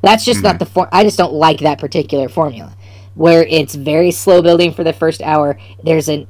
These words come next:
Speaker 1: a very, like, predictable, gradual build of supernatural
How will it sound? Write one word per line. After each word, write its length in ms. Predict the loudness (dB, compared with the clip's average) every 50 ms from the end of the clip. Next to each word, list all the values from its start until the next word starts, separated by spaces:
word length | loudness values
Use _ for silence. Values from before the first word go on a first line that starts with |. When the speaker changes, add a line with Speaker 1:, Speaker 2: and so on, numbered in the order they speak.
| -10 -6
Speaker 1:
a 100 | -4 -4
very, 500 | -4 -4 -4 -2 0 2 2 2 2 2
like, 240 | 2 2 0 0 -2
predictable, 580 | -6 -10 -8 -4 -4 -4 -2 -2 -4 -4 -4 -6
gradual 680 | -6 -6 -4 -2 -2 -2 -2 -2 -2 -2 -2 -2 -2
build 580 | -4 -6 -6 -4 -2 0 0 0 0 -2 -6 -10 -14 -20 -20 -20 -12 -10
of 100 | -10 -10
supernatural 960 | -4 -4 -4 -2 -2 -2 -2 -2 -2 -4 -4 -2 0 2 2 2 0 -2 -6